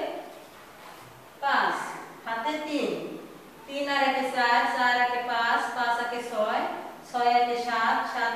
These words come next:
একে আট, আট একে নয়, নয় একে দশ, একশো পাঁচ লিটার।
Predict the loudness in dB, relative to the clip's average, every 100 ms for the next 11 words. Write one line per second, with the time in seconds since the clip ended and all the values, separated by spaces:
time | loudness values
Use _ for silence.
0 | -2 -4 -2 0 2 0 0 -4 -6 -6
1 | -6 -4 0 2 2 0 -2 -2 -2 0
2 | 2 0 0 -2 0 0 0 2 2 0
3 | -4 -8 -4 2 4 4 4 0 -4 -10
4 | -14 -14 -14 -14 -16 -20 -20 -20 -20 -18
5 | -18 -16 -18 -18 -18 -18 -6 -2 0 0
6 | -4 -6 -8 -10 -14 -18 -18 -20 -20 -20
7 | -20 -14 -8 -6 -4 -4 0 4 4 4
8 | 0 -4 -8 -14 -16 -16 -2 2 4 2